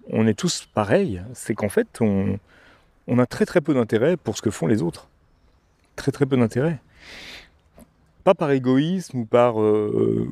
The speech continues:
juste parce que, euh, <laughs> parce que on a,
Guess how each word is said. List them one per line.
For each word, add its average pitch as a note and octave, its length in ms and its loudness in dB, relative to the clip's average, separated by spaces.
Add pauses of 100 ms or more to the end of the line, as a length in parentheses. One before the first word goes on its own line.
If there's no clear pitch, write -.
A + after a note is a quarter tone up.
(1700)
juste D3+ 320 -2
parce - 180 -8
que, - 80 -2
euh, B2 480 0
<laughs> - 1120 -8
parce - 140 -20
que - 120 -2
on D3+ 260 0
a, C3+ 220 2